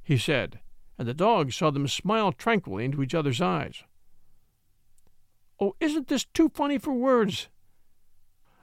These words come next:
"I wonder when Austin will condescend to release us." "I've come to a decision, Mister Crosby," she said irrelevantly. "Indeed?" "I shall never speak to Robert Austin again, and I'll never enter his house as long as I live,"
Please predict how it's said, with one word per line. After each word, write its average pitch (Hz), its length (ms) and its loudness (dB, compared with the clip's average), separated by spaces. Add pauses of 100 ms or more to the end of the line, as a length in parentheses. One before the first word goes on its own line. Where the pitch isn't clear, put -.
"I - 100 0
wonder 240 320 4
when 220 240 4
Austin 185 420 6
will 135 120 2
condescend 160 580 2
to 160 60 4
release 202 340 2
us." - 280 -10 (1400)
"I've 214 200 4
come 330 200 4
to 320 140 4
a 302 40 4
decision, 226 500 0
Mister 156 220 0
Crosby," 120 640 0 (480)
she - 180 0
said 170 220 4
irrelevantly. 131 720 0 (640)
"Indeed?" 131 500 0 (1200)
"I 202 100 4
shall 180 180 4
never 214 300 6
speak 147 280 -2
to 147 80 2
Robert 170 400 4
Austin 226 340 2
again, 170 580 0 (540)
and 147 100 4
I'll 151 120 8
never 202 320 4
enter 165 220 4
his 175 140 4
house 233 320 4
as 143 100 0
long 170 200 6
as 123 100 2
I 147 100 2
live," 139 500 0